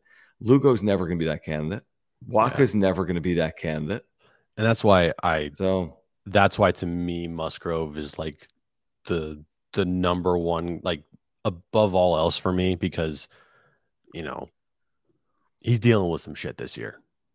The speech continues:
Speaker 2: right? He's dealing with some stuff, and he's going out there,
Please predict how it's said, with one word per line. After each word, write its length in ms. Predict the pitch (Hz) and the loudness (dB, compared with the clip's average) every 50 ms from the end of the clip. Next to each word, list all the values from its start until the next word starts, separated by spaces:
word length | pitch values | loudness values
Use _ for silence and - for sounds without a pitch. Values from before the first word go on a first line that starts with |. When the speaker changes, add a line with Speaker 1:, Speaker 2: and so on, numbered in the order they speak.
| _ _ _ _ - - | _ _ _ _ -10 -8
Speaker 2:
right? 260 | 80 80 80 82 - _ _ _ | -6 -4 -6 -6 -8 _ _ _
He's 260 | - 107 110 113 104 | -4 -2 0 0 2
dealing 360 | 92 107 110 107 98 92 90 | 4 4 4 4 4 4 2
with 120 | 90 85 - | 0 0 -2
some 140 | - 82 73 | -4 -6 -8
stuff, 500 | - - 80 - - - - - - _ _ _ _ - | -6 -6 -6 -6 -6 -8 -12 -16 -20 _ _ _ _ -10
and 100 | 90 90 | -6 -6
he's 120 | 92 85 | -4 -2
going 220 | - 107 98 95 87 | 0 2 2 2 0
out 200 | 85 85 82 - | -2 -4 -4 -4
there, 380 | 87 80 76 76 76 - - | -6 -6 -6 -8 -10 -12 -16